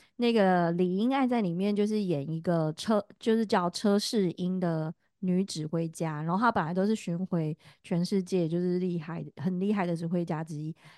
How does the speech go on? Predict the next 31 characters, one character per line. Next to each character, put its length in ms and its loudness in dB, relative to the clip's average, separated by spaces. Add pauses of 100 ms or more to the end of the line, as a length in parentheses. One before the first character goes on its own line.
但 260 4
后 160 6
来 140 6
就 100 4
回 200 0
到 180 0
了 80 -2
韩 400 -4
国， 320 -6 (140)
然 100 -2
后 240 2 (380)
她 120 0
就 220 2
要 180 2
去 200 0
带 260 0
领 240 -6
那 100 -2
个 200 -2
汉 400 -2
江 300 -2
爱 240 -2
乐， 380 -2 (320)
她 140 0
希 200 -2
望 220 2
把 240 -4
这 300 -2
个 140 2
乐 300 0
队 400 0